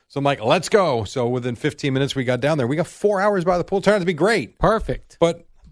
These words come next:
Speaker 1: the point is, five hundred bucks for two
Speaker 2: Yeah.
Speaker 1: massages.
Speaker 2: And that's why it's like, this, that, that was my vacation trip. I ain't going anywhere.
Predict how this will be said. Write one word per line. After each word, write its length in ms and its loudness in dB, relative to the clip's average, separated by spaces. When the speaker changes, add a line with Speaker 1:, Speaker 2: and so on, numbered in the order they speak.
Speaker 1:
the 120 4
point 460 -4
is, 300 -4
five 500 -6
hundred 460 -4
bucks 200 -4
for 120 -14
two 140 -16
Speaker 2:
Yeah. 180 4
Speaker 1:
massages. 480 -10
Speaker 2:
And 100 4
that's 140 2
why 140 4
it's 120 -2
like, 320 0
this, 220 -2
that, 420 2
that 220 4
was 180 0
my 160 6
vacation 540 2
trip. 320 -6
I 260 2
ain't 80 -2
going 260 -6
anywhere. 360 -4